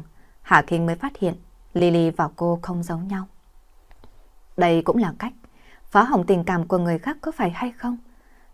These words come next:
Hà Kinh không dám suy nghĩ nhiều, sớm đã tỉnh rượu, cũng không dám bước xuống lầu.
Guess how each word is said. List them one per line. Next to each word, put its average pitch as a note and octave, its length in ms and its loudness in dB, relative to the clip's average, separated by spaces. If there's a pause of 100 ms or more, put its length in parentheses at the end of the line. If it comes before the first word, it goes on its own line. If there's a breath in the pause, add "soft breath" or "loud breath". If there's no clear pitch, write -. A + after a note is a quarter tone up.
Hà F3 200 4
Kinh E3+ 260 0
không F3 160 2
dám E3+ 220 -2
suy G3+ 160 2
nghĩ F3+ 160 0
nhiều, G#3 320 -2 (500 soft breath)
sớm G#3 280 4
đã A#3 160 2
tỉnh G3 180 2
rượu, F3+ 260 -4 (400)
cũng F#3 140 4
không F#3+ 180 4
dám F3 200 0
bước C4 140 -2
xuống G3+ 280 -2
lầu. E3+ 280 -2